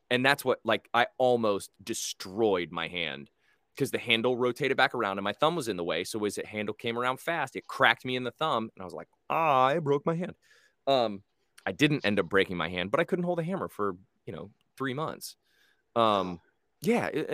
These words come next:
and I, I don't want those. I, I, the, the product is cool looking. It has that,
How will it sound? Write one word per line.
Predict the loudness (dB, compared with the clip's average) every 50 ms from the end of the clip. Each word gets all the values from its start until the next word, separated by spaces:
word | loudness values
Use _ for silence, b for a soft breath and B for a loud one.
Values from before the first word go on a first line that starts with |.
| 0
and | 0 0 -2 -6 _ _ _ -20 _ _ _ _ 4
I, | 4 4 6 6
I | 4 4
don't | 4 4 4 4 4 2
want | 0 0 0 0 0 2
those. | 2 4 4 4 2 0 -4 -8 -14 -16 -18 _ _ _ _ _ _ _ _ _ _ _ _ _ _ _ 2 2
I, | 2 2 2 0 0
I, | 0 0 0 -2 -6
the, | 0 0 0 0 _ _ _ _ -20 _ _ _ _ -6
the | -6 -4
product | 0 2 2 2 2 0 -4
is | -6 -6 -6
cool | -4 -2 0 0 0
looking. | 0 -2 -4 -6 -12 -12 -14 -20 _ _ _ _ _ _ _ _ 0
It | 0 0 0
has | 2 2 2 2 2 2
that, | 4 6 6 4 4